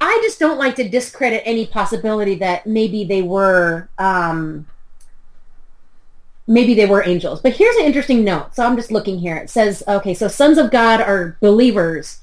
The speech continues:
and daughters of man are the."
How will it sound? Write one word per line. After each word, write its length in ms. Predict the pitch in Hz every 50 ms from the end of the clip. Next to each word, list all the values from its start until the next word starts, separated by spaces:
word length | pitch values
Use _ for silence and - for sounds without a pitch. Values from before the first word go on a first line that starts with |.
| - - - - -
and 260 | 208 220 214 208 208 165
daughters 400 | 226 226 240 247 247 233 226 -
of 200 | - 208 196 185
man 540 | 202 202 208 208 202 196 185 180 175 180 180
are 640 | - 180 180 180 175 170 170 170 175 175 175 170 160 - -
the." 420 | - 185 175 175 175 170 170 160